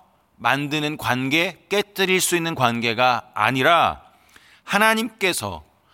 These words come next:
하나님께서 짝지어 주신 관계다라고 하는 것을 명확하게 말씀하는 것이죠.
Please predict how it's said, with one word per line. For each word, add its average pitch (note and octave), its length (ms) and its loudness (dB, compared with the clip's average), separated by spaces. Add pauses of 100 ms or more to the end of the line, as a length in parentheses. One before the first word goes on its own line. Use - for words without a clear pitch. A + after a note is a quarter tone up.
(280)
하나님께서 G#3 800 0
짝지어 G#3+ 480 2
주신 F#3 340 0
관계다라고 C#3+ 1120 2
하는 A#2 180 -2
것을 B2 500 -2
명확하게 G#2+ 960 -2
말씀하는 G2 560 -4
것이죠. D2 340 -12